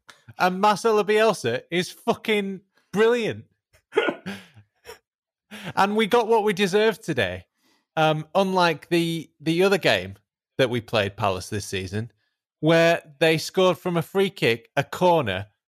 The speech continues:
and a deflected cross from,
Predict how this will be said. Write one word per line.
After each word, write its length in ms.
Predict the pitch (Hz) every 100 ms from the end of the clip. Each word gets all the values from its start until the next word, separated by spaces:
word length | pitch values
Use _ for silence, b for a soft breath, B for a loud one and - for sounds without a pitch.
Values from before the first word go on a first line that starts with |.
| _
and 320 | 147 151 147 -
a 120 | 147
deflected 680 | 143 147 - 156 - 160 -
cross 560 | - 180 101 - - _ _ _ _
from, 600 | _ - 156 143 139 139